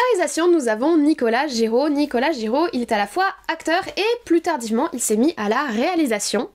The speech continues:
En tant qu'acteur, on a pu le voir en deux mille neuf dans le film Vertige, qui était plutôt sympathique pour les gens qui ont peur de la varap, de l'escalade, et cetera. C'est plutôt inquiétant. C'est un film d'horreur thriller, un peu suspense, qui est sympatoche. En deux mille dix,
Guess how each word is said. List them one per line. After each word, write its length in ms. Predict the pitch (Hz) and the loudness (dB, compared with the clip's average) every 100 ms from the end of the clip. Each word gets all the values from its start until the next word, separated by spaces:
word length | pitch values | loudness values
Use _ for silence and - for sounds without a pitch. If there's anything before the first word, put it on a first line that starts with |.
| - | -4
En 80 | 302 | -4
tant 140 | 381 | -2
qu'acteur, 340 | 392 370 349 349 | -2 -2 -2 -2
on 60 | 269 | -2
a 80 | |
pu 160 | 214 302 | -2 0
le 80 | 269 | 0
voir 220 | 262 302 | -2 -2
en 120 | 254 247 | -2 0
deux 140 | 311 | 2
mille 160 | 339 302 | 2 2
neuf 180 | 349 | -2
dans 100 | - | -2
le 80 | 226 | -2
film 260 | 220 403 302 | 0 0 0
Vertige, 600 | 208 202 403 - 359 494 | -2 -4 -4 -2 -2 -2
qui 80 | - | -4
était 280 | - 320 403 - | 0 -2 -2 -4
plutôt 420 | 285 277 294 370 | 2 2 2 0
sympathique 600 | 440 370 277 - 370 359 | 0 -2 -2 -2 -2 -2
pour 140 | - 233 | -4 -2
les 80 | |
gens 240 | 240 285 285 | 0 -2 -2
qui 120 | 262 | 0
ont 160 | 233 226 | 0 0
peur 220 | 294 277 | -2 -2
de 80 | 240 | -2
la 160 | 220 | -2
varap, 360 | 214 240 254 226 | -2 -2 -4 -4
de 60 | |
l'escalade, 600 | 220 226 240 226 233 247 | -4 -2 -2 -2 -2 -4
et 80 | 214 | -4
cetera. 380 | - 214 220 254 269 | -6 -2 0 -2 -4
C'est 360 | - - 320 | -10 -4 -4
plutôt 220 | 311 349 | -2 -2
inquiétant. 500 | 330 302 285 277 285 415 | -2 -2 -4 -2 -4 -4
C'est 140 | - 226 | -6 -4
un 80 | 220 | 0
film 180 | 269 | 2
d'horreur 300 | 233 220 233 | 2 0 -2
thriller, 420 | - - 220 233 220 | -4 -2 0 0 -2
un 60 | |
peu 120 | 202 | -4
suspense, 520 | 220 226 - 254 277 - | -4 -4 -4 -4 -4 -4
qui 80 | |
est 20 | 202 | -4
sympatoche. 720 | 294 320 220 254 453 - - | -2 -2 -2 -2 -4 -6 -2
En 60 | 415 | 0
deux 320 | 466 466 359 | 2 2 2
mille 80 | |
dix, 60 | 403 | 0